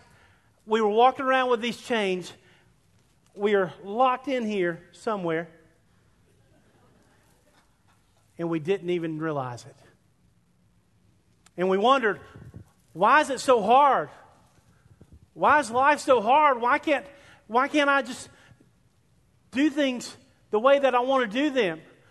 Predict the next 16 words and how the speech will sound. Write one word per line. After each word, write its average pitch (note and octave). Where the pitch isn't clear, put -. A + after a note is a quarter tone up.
Why A#3+
can't D4+
I G3+
have A3+
the A3+
blessings A#3+
and, G3
and, G#3
and A3
have C4
the C4+
things C#4+
that B3
I A#3+
see C#4+
my, A#3